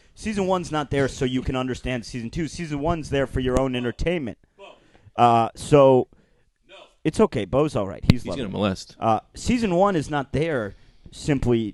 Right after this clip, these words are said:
Speaker 1: to understand season two. Season one is there for your entertainment. So if you're coming up with this scheme where,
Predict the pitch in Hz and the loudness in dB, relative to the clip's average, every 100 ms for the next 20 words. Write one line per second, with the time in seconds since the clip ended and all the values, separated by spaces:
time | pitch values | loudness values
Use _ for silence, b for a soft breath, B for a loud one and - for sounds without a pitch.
0 | - - 113 117 - 117 95 123 107 110 | -6 -6 -4 -6 -6 -8 -6 -8 -8 -6
1 | 175 147 151 143 139 139 131 113 123 117 | -6 -6 -8 -6 -4 -2 -4 -2 -4 -2
2 | 120 110 - 117 107 - 147 117 - b | -4 -6 -6 -8 -6 -6 -4 -6 -10 b
3 | b - 143 123 151 220 202 - 156 151 | b 0 2 2 4 4 4 0 -2 0
4 | 139 120 120 120 - 135 123 120 104 | -2 -2 -6 -8 -6 -4 -2 0 -2